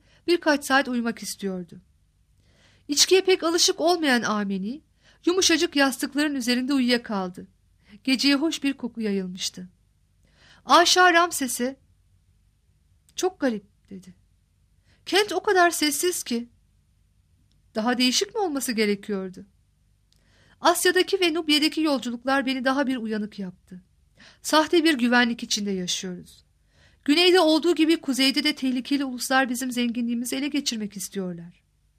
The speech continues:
Kuzeyde Hititler var. Ya güneyde? Nubyelileri unuttun mu? Onlar bizim egemenliğimiz altına gireli o kadar çok oldu ki.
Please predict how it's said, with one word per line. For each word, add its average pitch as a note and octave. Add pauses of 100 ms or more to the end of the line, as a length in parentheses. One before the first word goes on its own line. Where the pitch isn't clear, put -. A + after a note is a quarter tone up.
(960)
Kuzeyde C#4
Hititler C4+
var. G3+ (180)
Ya A#3
güneyde? A#3 (1200)
Nubyelileri C#4
unuttun C#4+
mu? G#3 (1040)
Onlar E4+
bizim C#4+
egemenliğimiz C#4
altına A#3+
gireli A3+
o B3+
kadar D#4+
çok C#4+
oldu B3
ki. G#3+